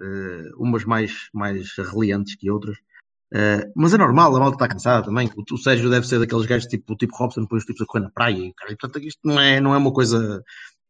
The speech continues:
Não, ainda, ainda se calhar ainda encontrou o Silva um dia destes a correr.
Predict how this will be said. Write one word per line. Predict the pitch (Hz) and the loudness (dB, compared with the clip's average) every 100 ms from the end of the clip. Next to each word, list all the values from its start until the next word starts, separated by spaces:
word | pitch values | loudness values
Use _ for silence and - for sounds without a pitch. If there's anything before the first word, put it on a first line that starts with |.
| _ _ | _ _
Não, | - 127 | -2 0
ainda, | 139 139 | 4 4
ainda | 139 147 135 | 4 2 2
se | - | 2
calhar | 135 | 2
ainda | 139 | 4
encontrou | 135 131 127 | 2 2 0
o | |
Silva | 120 135 117 | 0 0 0
um | 120 | 2
dia | 113 | 2
destes | 113 113 - 107 | 0 -2 -6 -8
a | |
correr. | - - 107 | -8 -6 -4